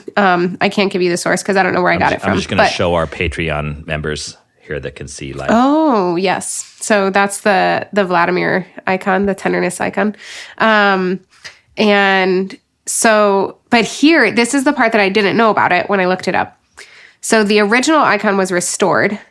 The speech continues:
Speaker 1: but the figures of the Theotokos and the child Christ have been preserved. That's fine. So,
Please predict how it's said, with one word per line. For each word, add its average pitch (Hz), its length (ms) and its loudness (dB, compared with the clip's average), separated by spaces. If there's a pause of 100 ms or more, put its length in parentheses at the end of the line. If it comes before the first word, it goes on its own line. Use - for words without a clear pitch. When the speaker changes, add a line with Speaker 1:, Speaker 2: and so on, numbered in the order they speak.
(360)
Speaker 1:
but 202 160 2
the 208 100 2
figures 240 400 0
of 233 100 -2
the 220 80 2
Theotokos 208 720 0
and 196 120 0
the 185 60 0
child 196 360 -2
Christ 175 360 -2
have 190 100 -2
been 175 140 -2
preserved. - 480 -8 (180)
That's - 220 -4
fine. - 240 -4 (300)
So, 202 580 2